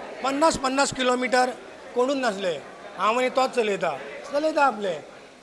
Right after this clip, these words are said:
तेन्ना आमी चिंतूंक ना, पंचर जातल्यार कितें जातलें तें चिंतूंक ना. पूण बोडगेश्वर आमच्या इतलो फाटल्यान रावलो,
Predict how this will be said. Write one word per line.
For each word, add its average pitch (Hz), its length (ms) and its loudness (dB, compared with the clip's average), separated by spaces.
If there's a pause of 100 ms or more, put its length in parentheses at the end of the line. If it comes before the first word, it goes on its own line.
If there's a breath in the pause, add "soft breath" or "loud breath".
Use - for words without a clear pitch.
तेन्ना 247 180 -2
आमी 262 140 -2
चिंतूंक 247 300 -4
ना, 254 100 2
पंचर 233 380 0
जातल्यार 233 380 2
कितें 233 220 -2
जातलें 220 280 0
तें 220 60 2
चिंतूंक 208 340 -4
ना. 190 160 -2 (580)
पूण 247 120 -2
बोडगेश्वर 220 600 2
आमच्या 254 220 0
इतलो 294 240 8
फाटल्यान 220 340 0
रावलो, 220 380 6